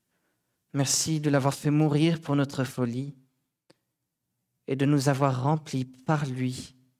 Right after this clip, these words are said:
de ta sagesse. Seigneur notre Dieu, nous te prions de continuer à œuvrer dans notre cœur par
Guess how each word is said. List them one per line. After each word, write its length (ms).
de 60
ta 140
sagesse. 840
Seigneur 300
notre 320
Dieu, 200
nous 100
te 100
prions 400
de 120
continuer 720
à 160
œuvrer 340
dans 140
notre 260
cœur 480
par 400